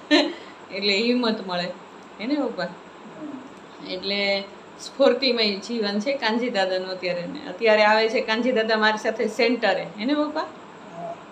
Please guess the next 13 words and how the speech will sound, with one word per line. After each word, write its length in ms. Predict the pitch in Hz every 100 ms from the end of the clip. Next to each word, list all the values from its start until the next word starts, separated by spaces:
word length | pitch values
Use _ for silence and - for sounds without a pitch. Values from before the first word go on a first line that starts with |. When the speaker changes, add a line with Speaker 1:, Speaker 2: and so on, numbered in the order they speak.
| - 151 151 - 127
Speaker 2:
હા. 180 | 127 - - - - -
Speaker 1:
કાનજી 280 | 208 220 254
દાદા 300 | 233 233 233
પણ, 220 | 226 233 226 226 220 220 - - - - -
અ, 340 | 208 214 208 208
સેન્ટરના 600 | 254 247 262 254 254 240
એકદમ, 440 | 240 240 247 240 226 202 - 202
અ, 380 | 208 202 196
સહયોગી, 840 | 196 - 254 294 277 240 240 220 196 - 202
અ, 40 | 202 202 202
બાબાનું 420 | 220 226 226 220
બાળક 400 | 214 220 226 226
છે. 180 | -